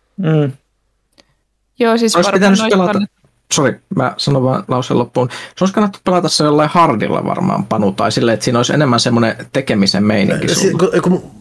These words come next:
Speaker 4: eniten mua jotenkin häiritsee se, että se ympäristösuunnittelu tulee aina mua vastaan, että mä aina tökkii johonkin, että mä yritän tehdä jotain jännää ja vänkää, ja sit mä jään johonkin kiveen koko ajan jumiin,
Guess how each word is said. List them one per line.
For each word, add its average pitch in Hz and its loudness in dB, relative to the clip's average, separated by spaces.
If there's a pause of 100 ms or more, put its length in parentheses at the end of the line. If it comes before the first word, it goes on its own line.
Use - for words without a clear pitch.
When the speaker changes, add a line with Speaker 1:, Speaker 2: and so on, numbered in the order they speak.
(180)
Speaker 4:
eniten 214 0
mua 214 4
jotenkin 165 2
häiritsee 147 0
se, 131 2
että 131 -2
se 165 2
ympäristösuunnittelu 104 -2
tulee 107 -2
aina 104 0
mua 110 0
vastaan, 110 -2
että 104 0
mä 104 -2
aina 117 0
tökkii 107 -2
johonkin, 104 -2
että - -8
mä 120 4
yritän 117 2
tehdä 113 2
jotain 107 0
jännää 110 0
ja 98 -4
vänkää, 107 -2
ja 98 -6
sit - -10
mä 101 -4
jään 95 -6
johonkin 101 -6
kiveen 98 -4
koko 95 -6
ajan 95 -4
jumiin, 95 -6